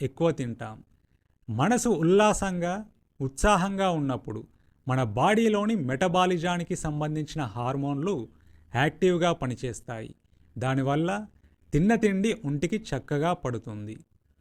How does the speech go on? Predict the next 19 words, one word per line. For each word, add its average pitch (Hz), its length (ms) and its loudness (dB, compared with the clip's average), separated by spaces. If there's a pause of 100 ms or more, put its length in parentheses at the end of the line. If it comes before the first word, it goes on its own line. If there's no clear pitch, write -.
(520)
ఇది 143 440 4 (340)
అసలు 156 320 4
కారణం. 120 520 0 (640)
అయితే 135 460 2 (420)
దీనికి 165 420 4
సెక్స్ - 360 6
అనేది 165 540 2 (400)
అడిషనల్గా 202 720 4 (120)
యాడ్ 143 220 2
ఆన్ 175 160 2
అవుతుంది 165 400 -2
తప్ప 143 520 -2 (440)
సెక్స్ - 380 4
వల్లే 233 440 6
ఒళ్ళు 160 280 8 (120)
చేయడం 175 300 2
అనేది 160 320 -2
జరగదు. 120 520 -2 (680)
సాధారణంగానే 226 1080 4